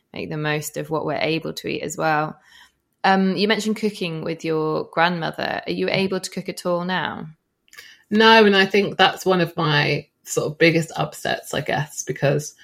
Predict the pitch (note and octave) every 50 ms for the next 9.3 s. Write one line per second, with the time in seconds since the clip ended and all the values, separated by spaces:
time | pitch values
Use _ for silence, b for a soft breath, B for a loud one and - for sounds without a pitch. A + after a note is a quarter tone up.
0 | b b b b b b _ _ _ _ _ _ _ _ _ - F3+ F3+ F3+ F3
1 | F3 - E3+ D#3 D3+ D#3 D3 D3 D3 C#3+ - - - - C3 C#3 - - - -
2 | - - - - - - - C3+ C3+ D3+ C#3+ C#3+ D3 C#3+ - - - - - -
3 | - - - - - - - - - - C3+ C3 C3+ - - C#3 C3+ B2 A#2+ C3
4 | C3 C#3 - - - b b b b b b _ - D#3 E3+ G#3+ A#3+ B3+ A#3 G#3
5 | G3+ F#3 E3+ F3 E3+ E3+ D#3+ D#3+ D3+ - B2 B2 C3+ E3 A3 A3 - - E3+ A#2
6 | G#2 D3 D#3 D3+ - - - D#3 E3 D3+ D3+ D#3 D#3 D3+ D3+ D3 - - - -
7 | D#3 D3+ - - - - D3 C#3 C#3 D3 E3 F3 F3 - - D3+ D3 C#3+ - D3
8 | C#3 C#3 - D3+ - - C#3+ C#3 C#3+ C#3+ C#3 C#3+ - C3+ C#3 C3 - - F#3+ F#3+
9 | F#3 D#3+ C#3+ C3 C3 D3+